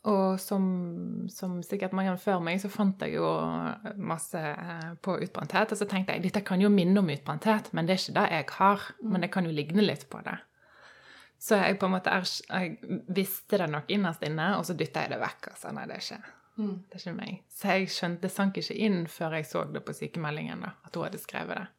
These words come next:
Speaker 2: Ok,
Speaker 1: Ja.
Speaker 2: nettopp.
Speaker 1: Mm.
Speaker 2: Var det sånn at, eh, legen stilte deg masse spørsmål knyttet til det, eller?
Speaker 1: Jeg husker faktisk ikke så godt den prosessen. Jeg
Speaker 2: Nei.
Speaker 1: husker at, ehm,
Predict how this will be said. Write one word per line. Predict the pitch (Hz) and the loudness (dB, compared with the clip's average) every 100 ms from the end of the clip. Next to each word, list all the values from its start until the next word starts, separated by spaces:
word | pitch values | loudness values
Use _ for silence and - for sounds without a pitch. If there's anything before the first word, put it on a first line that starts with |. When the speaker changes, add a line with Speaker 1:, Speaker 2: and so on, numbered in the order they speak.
| _ - | _ -8
Speaker 2:
Ok, | 220 | -6
Speaker 1:
Ja. | 214 - _ - 208 233 | -8 -14 _ -12 -10 -10
Speaker 2:
nettopp. | 202 202 254 - _ _ 208 | -12 -12 -14 -16 _ _ 0
Speaker 1:
Mm. | 202 185 190 | 2 2 2
Speaker 2:
Var | 240 | 2
det | 220 | 2
sånn | 202 202 | 0 -2
at, | - | 0
eh, | 190 185 185 | 0 0 -2
legen | 185 180 185 | -4 -4 -6
stilte | - 226 - 220 | -6 -6 -4 -2
deg | 196 | -2
masse | 180 208 | -2 -6
spørsmål | 202 208 - 208 190 | -6 -6 -4 -4 -4
knyttet | - 202 220 208 | -4 -4 -4 -2
til | 196 | 0
det, | |
eller? | 226 247 247 247 _ _ _ _ _ - | 2 0 -2 -6 _ _ _ _ _ -4
Speaker 1:
Jeg | - | -2
husker | 254 - - 403 | -2 -4 -8 -10
faktisk | - - - 240 | -12 -16 -8 -4
ikke | - 240 | -2 -2
så | - - | -4 -2
godt | 226 - - - - - _ _ - | -2 -2 -12 -16 -16 -18 _ _ 0
den | 233 220 | 4 6
prosessen. | 208 196 - 220 - - 170 190 | 4 -2 -4 -6 -8 -6 -6 -2
Jeg | 214 | -2
Speaker 2:
Nei. | |
Speaker 1:
husker | 214 240 240 233 208 208 | 0 -2 0 0 0 -2
at, | 190 208 196 | -4 -8 -4
ehm, | 185 175 170 165 - 190 | -2 -2 -4 -4 -4 -6